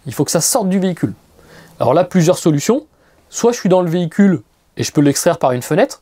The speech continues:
J'en trouve une fenêtre, j'en trouve un lanterneau et je fais sortir mon air chaud. Soit après, je ne suis pas dans le véhicule,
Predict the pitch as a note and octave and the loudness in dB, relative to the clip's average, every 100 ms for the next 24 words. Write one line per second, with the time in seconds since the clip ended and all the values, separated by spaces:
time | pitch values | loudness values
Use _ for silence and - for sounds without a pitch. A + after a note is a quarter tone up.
0 | _ A2 B2+ - D3 C3+ - D3 A3+ - | _ -4 -4 0 0 0 0 0 0 -6
1 | _ - C3 - D3 C#3 C3 C#3+ C#3 D3 | _ -4 -4 0 0 0 0 -2 0 -2
2 | - _ _ _ - E3 - E3+ C#3+ E3 | -2 _ _ _ -4 -2 -2 -4 -2 -2
3 | C#3 B2+ A#2 - B3+ _ _ _ _ _ | -2 -2 -4 -4 -4 _ _ _ _ _
4 | _ _ _ _ _ - - - A3 G#3 | _ _ _ _ _ -20 -8 0 2 0
5 | - G#3 G3+ - _ - A2+ B2+ B2 - | -2 -2 -4 -10 _ -12 -2 -2 -2 -4
6 | C#3+ - A#3 G3+ D3+ C3+ B2+ A#2+ C4+ B3+ | -4 0 -2 0 0 0 -2 0 0 0